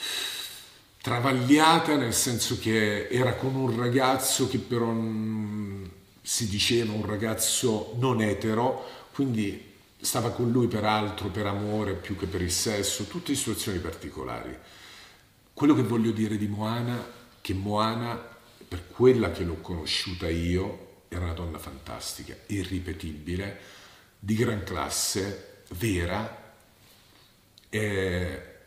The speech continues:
e che è morta purtroppo, purtroppo di tumore, non di H I V, l'avrei detto. Non è mai morta da H I V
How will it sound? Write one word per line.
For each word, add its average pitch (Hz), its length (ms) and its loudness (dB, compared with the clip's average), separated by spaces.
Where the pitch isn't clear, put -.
e - 100 -12
che - 120 -4
è - 20 0
morta 101 380 -4
purtroppo, - 800 -12
purtroppo 85 480 -10
di 78 160 -10
tumore, 71 480 -12
non 117 220 0
di 82 100 -2
H 76 180 -8
I 67 60 -6
V, 65 180 -10
l'avrei 95 300 -2
detto. - 320 -12
Non 95 220 -6
è 87 40 -2
mai 120 380 2
morta 113 300 0
da 87 140 -4
H 87 100 -8
I 92 40 -2
V 95 260 -2